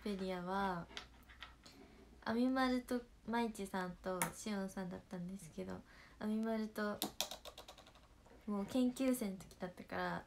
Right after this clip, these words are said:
なんか、そのカメラマンさんとかに、「大人になったね」ってめっちゃ言われました。<laughs> なんか二年前は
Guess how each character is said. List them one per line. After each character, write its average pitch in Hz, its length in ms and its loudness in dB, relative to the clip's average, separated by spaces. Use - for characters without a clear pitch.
な 190 80 0
ん 185 80 -2
か、 185 240 -8
そ 196 80 -4
の 185 140 -4
カ 208 100 0
メ 208 160 4
ラ 214 160 6
マ 208 160 4
ン 214 80 2
さ 214 160 2
ん 196 80 -2
と 202 80 -6
か 190 140 -6
に、 175 340 -4
「大 247 80 -2
人 330 140 -2
に 381 40 0
な 415 60 -4
っ 427 40 0
た 403 140 4
ね」 381 240 6
っ - 20 2
て 220 120 0
め 202 140 2
っ - 100 -2
ち 214 100 0
ゃ 202 160 0
言 202 120 0
わ 202 80 2
れ 196 100 2
ま 190 160 0
し 196 120 -6
た。 - 240 0
<laughs> - 1900 6
な 240 100 6
ん 240 60 2
か 233 100 4
二 220 160 8
年 269 260 6
前 262 240 4
は 202 420 4